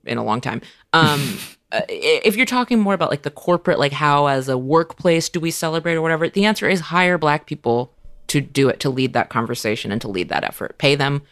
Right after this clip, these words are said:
Speaker 1: whether they're already on your payroll and you ask, like, "Hey, do you wanna be part of this? Here's the added salary bump for doing this additional labor." Or you hire some outside group. There's all these D E I initiatives. I'm sure there's a fucking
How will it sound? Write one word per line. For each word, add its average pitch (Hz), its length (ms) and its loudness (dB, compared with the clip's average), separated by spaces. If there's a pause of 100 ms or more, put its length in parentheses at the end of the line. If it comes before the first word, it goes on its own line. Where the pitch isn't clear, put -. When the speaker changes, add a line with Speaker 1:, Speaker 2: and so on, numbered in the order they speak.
(140)
Speaker 1:
whether 135 200 2
they're 131 180 2
already 170 220 4
on 170 160 0
your 170 100 -2
payroll 185 420 2
and 143 100 -2
you 139 100 0
ask, 143 340 0
like, 131 140 0
"Hey, 151 140 2
do 143 40 -4
you 147 60 0
wanna 139 120 2
be 135 80 -6
part 156 260 0
of 151 60 2
this? 147 220 0 (280)
Here's 147 280 2
the 139 180 -4
added 135 440 0
salary 135 400 2
bump 131 320 -2
for - 160 -6
doing 131 320 -2
this 120 400 -6 (140)
additional 127 360 -2
labor." 160 480 2 (680)
Or 156 320 6
you 135 240 0
hire 143 240 4
some 147 180 0
outside 139 360 0
group. 139 260 2
There's 123 160 -4
all 127 120 2
these 147 160 0
D 151 220 0
E 151 40 4
I 135 120 2
initiatives. 135 500 -2
I'm 113 100 -2
sure 147 260 2
there's 135 160 -2
a 131 80 -4
fucking 139 480 0